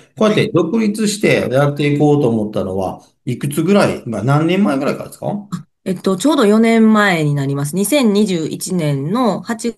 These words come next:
Speaker 2: 月に開業したんですが、その前の二千二十年の十月に介護美容のスクールに入学して、一年間学んだというふうな形になります。
Speaker 1: うん、うん、うん、うん。そうか、そうか。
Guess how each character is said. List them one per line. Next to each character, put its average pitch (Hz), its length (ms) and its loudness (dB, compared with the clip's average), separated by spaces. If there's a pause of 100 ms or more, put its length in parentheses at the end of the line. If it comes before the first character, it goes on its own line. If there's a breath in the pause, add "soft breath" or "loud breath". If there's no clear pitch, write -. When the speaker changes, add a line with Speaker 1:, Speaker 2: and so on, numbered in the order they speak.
Speaker 2:
月 226 300 -2
に 269 140 -2
開 165 240 -4
業 147 280 -2
し 143 120 -12
た 139 180 -8
ん 127 100 -8
で - 120 -6
す - 180 -12
が、 208 320 0 (220 loud breath)
そ 277 100 -6
の 302 100 2
前 294 280 2
の 160 380 0
二 180 100 -4
千 202 320 0
二 220 140 0
十 180 260 -2
年 135 360 -6
の 233 300 0 (280 soft breath)
十 233 260 0
月 202 360 -4
に 226 360 -2
介 175 240 -2
護 170 200 -2
美 196 120 0
容 165 180 0
の 143 140 -2
ス 147 120 -10
ク 156 200 -2
ー - 20 2
ル 151 120 4
に 151 280 0 (140)
入 165 160 -6
学 156 260 -6
し - 80 -12
て、 269 200 -2
一 175 180 -2
年 156 160 -2
間 - 160 -4
学 143 280 0
ん 143 60 -8
だ - 140 -10
と - 160 -10
い - 80 -8
う - 80 -8
ふ 143 140 -6
う - 60 -8
な - 120 -8
形 - 460 -10
に - 60 -8
な - 120 -10
り - 140 -12
ま 143 120 -16
す。 - 300 -20
Speaker 1:
う 147 60 -4
ん、 - 40 -2
う - 20 -4
ん、 123 440 -8
う 117 40 -10
ん、 104 220 -12
う 98 60 -12
ん。 90 120 -16 (360 loud breath)
そ - 140 -12
う 143 60 -14
か、 - 60 -18
そ 92 80 -16
う - 80 -18
か。 - 160 -18